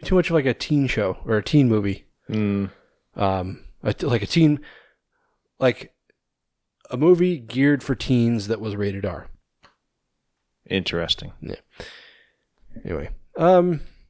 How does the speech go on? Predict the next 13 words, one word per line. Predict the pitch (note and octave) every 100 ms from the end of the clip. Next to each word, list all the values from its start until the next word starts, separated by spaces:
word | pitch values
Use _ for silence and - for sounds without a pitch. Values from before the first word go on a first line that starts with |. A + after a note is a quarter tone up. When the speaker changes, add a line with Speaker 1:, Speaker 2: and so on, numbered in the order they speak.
| _ _ _ _ - _ -
Speaker 1:
we'll | C#3+
see | F3+
how | B2+
it |
goes. | A2 B2 G#2+
But | - D3+ - - -
to | D#3+
answer | C#3+ C#3
your | B2
question | C#3+ - B2
about | A2 -
pilots, | - F3+ A2+ A2 - - _ _ _ _ _ _ _ _ _
like, | A#2 A2 -